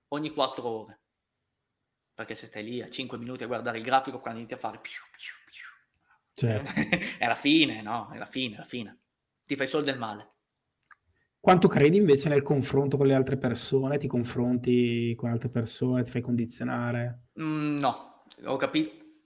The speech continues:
Speaker 1: all'inizio tantissimo. Cioè, all'inizio tu parti, fai trading, vai su internet, senti come investe quello, come investe quell'altro, fai quello che fa lui.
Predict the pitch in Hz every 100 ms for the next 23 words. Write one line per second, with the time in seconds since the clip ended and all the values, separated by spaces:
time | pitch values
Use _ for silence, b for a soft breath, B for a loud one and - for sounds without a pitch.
0 | - 143 156 185 208 220 175 156 147 -
1 | 107 104 - 139 143 170 180 151 143 135
2 | - - 123 123 135 147 156 151 123 113
3 | 127 143 143 151 147 - 135 123 127 123
4 | 120 113 123 151 151 156 127 120 113 113
5 | - 127 135 139 - 117 120 117 - 123
6 | 123 135 135